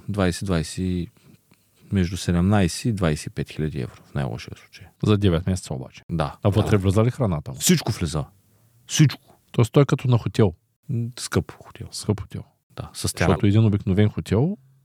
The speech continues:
Speaker 2: с само закуска е петдесет евро на ден.
Speaker 1: Да.
Speaker 2: Говоря за обикновен, най-обикновен хотел в София, примерно. Петдесет, шейсет евро. Като го сметнеш на месец, пак е две хиляди евро.
Speaker 1: Еми да. А тук има терапия, има тридневни хранения, има басейн,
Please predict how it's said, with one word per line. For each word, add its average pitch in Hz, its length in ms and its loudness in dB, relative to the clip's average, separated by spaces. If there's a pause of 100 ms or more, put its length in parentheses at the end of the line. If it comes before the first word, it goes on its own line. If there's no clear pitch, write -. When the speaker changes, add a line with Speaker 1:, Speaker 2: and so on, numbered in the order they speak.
(120)
Speaker 2:
с 104 200 2
само 117 340 2
закуска 95 460 -4
е 180 80 -2
петдесет 165 360 -4
евро 147 220 0
на 76 140 0
ден. 73 180 -8 (220)
Speaker 1:
Да. 160 260 2
Speaker 2:
Говоря 120 280 6
за 143 80 2
обикновен, 151 500 4
най-обикновен 147 600 4
хотел 143 280 0
в 143 60 -4
София, 123 340 0
примерно. - 260 -8
Петдесет, 143 360 0
шейсет 139 340 2
евро. 95 260 2
Като 110 200 -6
го 113 100 -2
сметнеш 147 380 0
на 101 120 2
месец, 135 300 2
пак 151 200 0
е 110 60 0
две 85 140 -2
хиляди 73 300 -6
евро. 64 200 -10 (100)
Speaker 1:
Еми 95 240 0
да. 165 140 -2 (540)
А 87 140 -4
тук - 220 -2
има 101 200 4
терапия, 78 580 0 (1400)
има 92 240 0
тридневни 87 540 0
хранения, 135 580 2 (220)
има 98 220 2
басейн, 87 480 -2